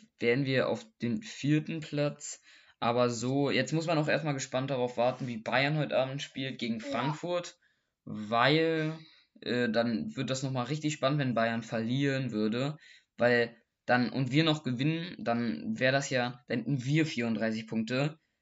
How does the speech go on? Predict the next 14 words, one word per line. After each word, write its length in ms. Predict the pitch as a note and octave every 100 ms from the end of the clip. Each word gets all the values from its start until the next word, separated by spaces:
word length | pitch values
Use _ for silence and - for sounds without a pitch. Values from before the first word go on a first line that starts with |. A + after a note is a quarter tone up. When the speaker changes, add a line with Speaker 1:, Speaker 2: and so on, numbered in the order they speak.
| _ _
Speaker 1:
Frankfurt 520 | - C#3 D#3 D3 A#2+
vierunddreißig 580 | A2+ A#2 A2 G#2+ G#2+ -
Punkte, 420 | A#2 A2+ A#2+ B2+
Freiburg 500 | C3 - C3+ D#3 B2+
vierunddreißig 580 | - A2+ A2 G#2+ G#2+ A2
Punkte, 260 | A#2 A2 A#2
Leipzig 480 | A#2 E3 B3+ - -
hat 140 | A2+
fünfunddreißig, 720 | A#2 A#2 A2+ A2 A#2+ C#3+ -
Union 380 | B2+ B2+ C#3 C3+
sechsunddreißig 580 | C3 D3+ D3+ C3+ B2+ C3
und 100 | A#2
Bayern 260 | A#2+ B2 G#2+
sechsunddreißig. 720 | G#2+ G#2+ G#2+ G#2 G#2 C#3